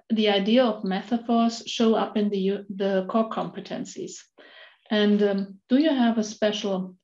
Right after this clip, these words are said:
hint or advice, aside from those you've already mentioned, being present, listening to the, to, to the words of the clients, that you'd like to give to our listeners over here?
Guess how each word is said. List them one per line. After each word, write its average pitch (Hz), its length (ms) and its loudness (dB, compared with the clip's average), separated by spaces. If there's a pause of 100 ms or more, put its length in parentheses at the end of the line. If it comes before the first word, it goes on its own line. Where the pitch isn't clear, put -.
(120)
hint 233 440 8
or 185 180 2
advice, 185 840 -2
aside 202 380 -2
from 202 140 -2
those 202 300 -2
you've 190 260 -6
already 185 380 0
mentioned, 220 500 0 (440)
being 202 300 0
present, 233 560 4 (120)
listening 208 440 2
to 208 140 -4
the, 185 360 -4 (140)
to, 185 400 -2
to 202 100 -4
the 190 140 -4
words 196 420 -2 (420)
of 185 280 -2 (200)
the 196 80 0
clients, 202 640 0 (320)
that 202 240 0
you'd 214 180 2
like 196 440 -4
to 226 100 -4
give 214 460 0
to 208 160 0
our 190 580 -2
listeners 214 720 -2 (320)
over 185 240 -4
here? - 240 -10